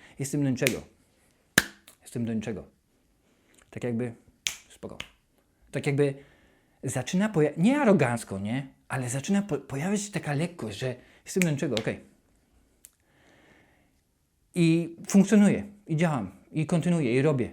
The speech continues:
i jestem efektywny, i, i działam, i mam przestrzeń, i tak jakby nie obciąża mnie to. Powoli trauma się leczy, bo trauma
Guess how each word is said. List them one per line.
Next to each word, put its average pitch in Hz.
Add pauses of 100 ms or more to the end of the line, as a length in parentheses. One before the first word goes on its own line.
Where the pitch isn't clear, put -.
(120)
i -
jestem 147
efektywny, 135
i, 131
i 135
działam, 147 (640)
i 175
mam 180
przestrzeń, 254
i 131
tak 143
jakby 143 (160)
nie 147
obciąża 180
mnie 107
to. - (1300)
Powoli 139
trauma 143
się 127
leczy, 123 (300)
bo 110
trauma 127